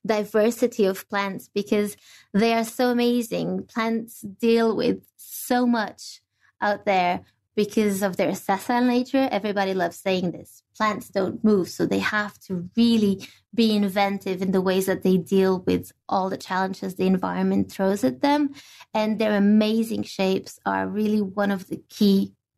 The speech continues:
aspects of this adaptation, as we see in the carnivorous plants who live in bogs and have no access to nutrients and develop those thick leaves.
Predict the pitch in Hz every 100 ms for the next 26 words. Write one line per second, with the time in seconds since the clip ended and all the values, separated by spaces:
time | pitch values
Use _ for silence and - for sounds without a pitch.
0 | - - 196 - 202 - - 185 196 190
1 | 208 190 202 - 220 208 - 202 190 -
2 | - 226 220 202 - 233 214 196 - 196
3 | 190 196 - - 190 196 - - 202 202
4 | 196 175 - 185 180 185 185 190 190 175
5 | 190 190 196 - - 175 - 196 226 240
6 | - 190 190 - - - - - 202 196
7 | 190 - _ - 202 202 196 196 208 190
8 | - 202 190 - 190 190 185 185 185 -
9 | -